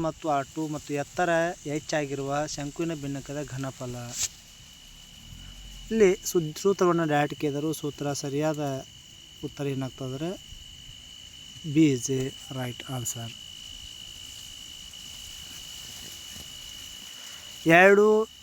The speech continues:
ಎಕ್ಸ್ ಇಪ್ಪತ್ತಾರು ಈ ಸಮಾನ ಶ್ರೇಣಿಯಲ್ಲಿ ಎಕ್ಸ್ನ ಬೆಲೆ ಎಷ್ಟು? ಎಕ್ಸ್ನ ಬೆಲೆ ಅಂದಾಗ ನೋಡ್ರಿ, ಸಮಾಂತರ ಶ್ರೇಣಿಯಲ್ಲಿದ್ದಾಗ ಅನುಕ್ರಮ ಪದಗಳ ನಡುವೆ ವ್ಯತ್ಯಾಸ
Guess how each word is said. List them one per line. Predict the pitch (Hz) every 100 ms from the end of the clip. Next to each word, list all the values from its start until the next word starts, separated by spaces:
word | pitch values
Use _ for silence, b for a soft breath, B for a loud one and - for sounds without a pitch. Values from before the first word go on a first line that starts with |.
| - 175 160
ಎಕ್ಸ್ | 175 - - - - - 156
ಇಪ್ಪತ್ತಾರು | 139 175 170 165 165 175
ಈ | 175
ಸಮಾನ | 160 160 160
ಶ್ರೇಣಿಯಲ್ಲಿ | - 147 147 156 156
ಎಕ್ಸ್ನ | 147 - 165 143
ಬೆಲೆ | 135 135
ಎಷ್ಟು? | 131 - 131 123 131 147
ಎಕ್ಸ್ನ | 151 - 185
ಬೆಲೆ | 165 165
ಅಂದಾಗ | 151 143 143 156 170 185 B B B B -
ನೋಡ್ರಿ, | 175 175 -
ಸಮಾಂತರ | 156 170 180 190 -
ಶ್ರೇಣಿಯಲ್ಲಿದ್ದಾಗ | 175 165 160 151 151 151
ಅನುಕ್ರಮ | 156 165 165 156
ಪದಗಳ | 156 151
ನಡುವೆ | 147 147
ವ್ಯತ್ಯಾಸ | 139 143